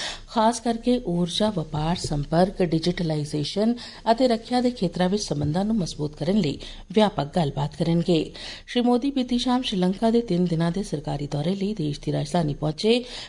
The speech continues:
ਪ੍ਰਧਾਨ ਮੰਤਰੀ ਮੋਦੀ ਦਾ ਕੋਲੰਬੋ ਵਿੱਚ ਹਵਾਈ ਅੱਡੇ ਤੇ ਰਾਸ਼ਟਰਪਤੀ ਦਿਸਾਨਾਇਕੇ ਦੇ ਮੰਤਰੀ ਮੰਡਲ ਦੇ ਉੱਚ ਮੰਤਰੀਆਂ ਨੇ ਸਵਾਗਤ ਕੀਤਾ। ਪਿਛਲੇ ਸਾਲ ਸਤੰਬਰ ਵਿੱਚ ਰਾਸ਼ਟਰਪਤੀ ਦਿਸਾਨਾਇਕੇ ਦੇ ਅਹੁਦਾ ਸੰਭਾਲਣ ਤੋਂ ਬਾਅਦ ਸ਼੍ਰੀ ਮੋਦੀ ਸ਼੍ਰੀਲੰਕਾ ਦਾ ਦੌਰਾ ਕਰਨ ਵਾਲੇ ਪਹਿਲੇ ਵਿਦੇਸ਼ੀ ਸਰਕਾਰ ਦੇ ਮੁਖੀ ਨੇ।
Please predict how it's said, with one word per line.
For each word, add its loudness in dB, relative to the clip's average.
ਪ੍ਰਧਾਨ 4
ਮੰਤਰੀ 0
ਮੋਦੀ 2
ਦਾ 2
ਕੋਲੰਬੋ 2
ਵਿੱਚ 0
ਹਵਾਈ 0
ਅੱਡੇ -2
ਤੇ 2
ਰਾਸ਼ਟਰਪਤੀ 2
ਦਿਸਾਨਾਇਕੇ 2
ਦੇ 4
ਮੰਤਰੀ 2
ਮੰਡਲ 2
ਦੇ 4
ਉੱਚ 0
ਮੰਤਰੀਆਂ -2
ਨੇ 2
ਸਵਾਗਤ -4
ਕੀਤਾ। 2
ਪਿਛਲੇ 2
ਸਾਲ 2
ਸਤੰਬਰ 0
ਵਿੱਚ 0
ਰਾਸ਼ਟਰਪਤੀ 2
ਦਿਸਾਨਾਇਕੇ 0
ਦੇ 4
ਅਹੁਦਾ 0
ਸੰਭਾਲਣ 0
ਤੋਂ 0
ਬਾਅਦ 4
ਸ਼੍ਰੀ -2
ਮੋਦੀ 2
ਸ਼੍ਰੀਲੰਕਾ 0
ਦਾ 2
ਦੌਰਾ 4
ਕਰਨ 2
ਵਾਲੇ 2
ਪਹਿਲੇ 0
ਵਿਦੇਸ਼ੀ -2
ਸਰਕਾਰ -4
ਦੇ 0
ਮੁਖੀ -2
ਨੇ। 4